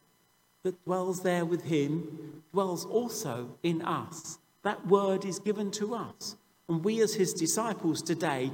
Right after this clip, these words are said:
just as those disciples then, are expected to listen to the voice of God within us. As James reminds us, it comes from on high, and it is a good thing,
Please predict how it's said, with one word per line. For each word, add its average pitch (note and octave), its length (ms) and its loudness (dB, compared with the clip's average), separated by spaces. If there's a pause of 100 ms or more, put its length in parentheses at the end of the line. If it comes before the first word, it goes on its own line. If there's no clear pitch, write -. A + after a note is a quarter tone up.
just A#3 440 -6 (260)
as G#3 140 -10
those F#3 280 -4
disciples D#3+ 760 -4
then, C#3 400 -2 (300)
are F3+ 100 2
expected G3 600 -4
to G3+ 120 -2
listen A3 600 -4 (220)
to G#3+ 80 -4
the G3+ 120 -2
voice F3+ 420 -2
of - 200 -2
God B2+ 320 0 (240)
within C3+ 340 -2
us. - 480 -6 (640)
As C#3+ 160 -2
James E3+ 440 0
reminds G3+ 480 0
us, - 340 -6 (280)
it E3 200 -4
comes F3 340 -2
from F#3 160 0
on F#3 160 0
high, A2+ 420 -2 (240)
and E3 120 2
it E3+ 160 2
is E3 160 2
a G3+ 60 2
good F#3 400 -2
thing, - 400 -8